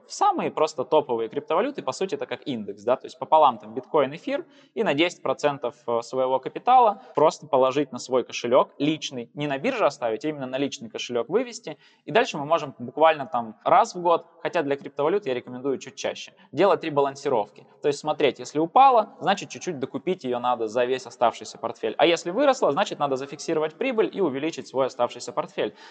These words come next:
Это очень пассивные инвестиции, доступные каждому без какого-то крупного анализа. Все, что нам нужно, это два-три часа один раз разобраться, и потом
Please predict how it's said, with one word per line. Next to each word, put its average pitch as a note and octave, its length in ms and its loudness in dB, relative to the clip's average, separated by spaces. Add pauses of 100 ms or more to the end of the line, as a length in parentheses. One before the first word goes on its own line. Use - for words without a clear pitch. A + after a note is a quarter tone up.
Это F3 280 2
очень F3+ 340 2
пассивные C#3 480 -4
инвестиции, C#3+ 540 -8
доступные C#3 540 -6
каждому G3 440 0
без C#3 480 0 (240)
какого-то C#3+ 440 0
крупного C3 460 -2
анализа. G3 540 -2 (120)
Все, F3+ 100 -8
что D#3+ 160 -10
нам C#3+ 180 -4
нужно, C3 240 -6
это A2+ 160 -8
два-три C3 340 4
часа - 460 -2
один A#2 280 -2
раз A2 180 -6
разобраться, C#3+ 640 0 (400)
и F3+ 80 -2
потом G#3+ 420 4